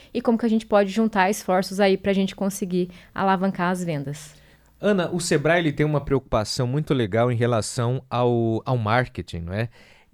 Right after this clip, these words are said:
Speaker 2: E, ah, as grandes emple-, eh, as grandes empresas, claro, às vezes elas têm ali um orçamento à disposição pra investir pesado no marketing, não é? Investir nas grandes mídias, na televisão, no rádio, na internet, enfim.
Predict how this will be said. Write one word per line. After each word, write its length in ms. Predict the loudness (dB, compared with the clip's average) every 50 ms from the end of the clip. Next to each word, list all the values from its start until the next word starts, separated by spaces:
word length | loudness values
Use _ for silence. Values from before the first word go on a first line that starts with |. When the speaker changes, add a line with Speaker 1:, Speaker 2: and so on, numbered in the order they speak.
| -4
Speaker 2:
E, 460 | 0 0 2 2 2 2 2 2 0 -2
ah, 260 | -6 -10 -10 -12 -10 -6 -4
as 160 | -4 -4 0
grandes 340 | 2 2 2 2 0 -4 -6
emple-, 400 | -8 -6 -4 -2 -2 -2 -2 -4
eh, 180 | -8 -10 -10 -8
as 160 | -8 -8 -8 -4
grandes 280 | 0 0 0 0 0
empresas, 460 | -4 -4 -2 -2 -2 -2 -2 -4 -8
claro, 280 | -4 -4 -4 -4 -4 -6
às 80 | -8 -6
vezes 180 | -6 -4 -4
elas 300 | -2 -2 -2 -4 -6 -10
têm 160 | -6 -4 -2
ali 160 | -2 -2 -2 -2
um 160 | -2 -2 -4
orçamento 680 | -4 -6 -6 -6 -6 -6 -6 -4 -4 -4 -4 -4 -6
à 40 | -8
disposição 840 | -10 -10 -12 -10 -10 -10 -10 -10 -12 -6 -2 0 0 0 0 -4 -10 _ _ _ -20 _ _ _ -6
pra 340 | -4 -2 0 0 0 0
investir 380 | 0 0 0 -2 -2 -2 -4 -6
pesado 720 | -6 -4 -6 -4 -4 -2 0 2 2 2 2 0 -2 -2
no 100 | -4 -2
marketing, 580 | -2 0 2 2 2 2 2 -2 -6 -8 -8 -10
não 100 | -8 -6
é? 40 | -6
Investir 400 | -4 -4 -6 -6 -6 -8 -8 -6
nas 180 | -6 -8 -6
grandes 280 | -6 -8 -8 -8 -8 -8
mídias, 680 | -6 -2 0 0 2 2 0 -2 -2 -4 -6 -6 -6
na 80 | -8 -8
televisão, 800 | -6 -4 -6 -6 -6 -6 -10 -6 -4 -2 -2 0 -2 -2 -4 -6
no 120 | -8 -12
rádio, 520 | -12 -10 -6 -4 -4 -2 -2 -4 -6 -8 -10
na 80 | -10
internet, 680 | -10 -10 -12 -14 -14 -10 -6 -4 -2 0 -2 -2 -4 -6
enfim. 240 | -6 -2 -2 -4 -4